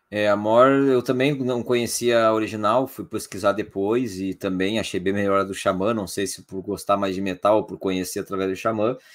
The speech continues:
porque é isso, né? O Xamã transformou essa música em um, em, em metal, não era antes. É, e, e também tem um clipe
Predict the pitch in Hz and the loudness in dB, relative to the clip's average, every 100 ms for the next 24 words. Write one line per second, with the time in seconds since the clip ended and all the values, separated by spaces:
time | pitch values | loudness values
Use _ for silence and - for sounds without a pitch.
0 | - _ - 220 175 120 104 117 113 120 | -20 _ 0 4 4 2 0 0 2 2
1 | 135 127 131 131 - 143 131 135 143 143 | 0 -2 -2 -2 -2 0 0 -2 -2 -2
2 | 156 156 - 143 151 - 147 156 156 147 | -4 -6 -6 -4 -4 -4 -2 -2 4 4
3 | 90 95 123 110 95 92 80 - - _ | 4 0 2 4 4 0 -4 -12 -18 _
4 | _ _ - - - - 87 87 87 87 | _ _ -20 -20 -20 -6 -2 0 2 0
5 | 87 87 85 80 - - - 90 90 90 | 0 -2 -4 -8 -12 -18 -10 -4 -2 -4
6 | - 104 120 113 123 147 143 143 135 123 | -6 -4 0 2 2 4 4 4 4 4
7 | 151 104 82 | 4 2 -6